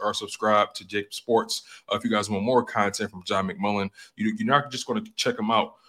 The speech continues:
on jacobsports dot com or just on Football twenty-four seven or just on S I dot com. He does great work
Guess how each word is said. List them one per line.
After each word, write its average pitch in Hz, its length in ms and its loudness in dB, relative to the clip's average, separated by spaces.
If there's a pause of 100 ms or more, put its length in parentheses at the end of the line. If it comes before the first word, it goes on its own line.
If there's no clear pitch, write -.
(200)
on 104 200 0
jacobsports 104 460 -4
dot 92 240 -2
com 98 420 0
or 110 300 6
just 104 240 -6
on 92 140 -4
Football - 320 -6
twenty-four 95 320 -10
seven 95 420 -4
or 120 180 2
just 104 200 -6
on 95 160 -6
S 98 120 -6
I 101 80 -2
dot 87 200 -6
com. 98 260 0
He 107 60 -2
does 92 180 -6
great 104 260 -2
work 113 280 0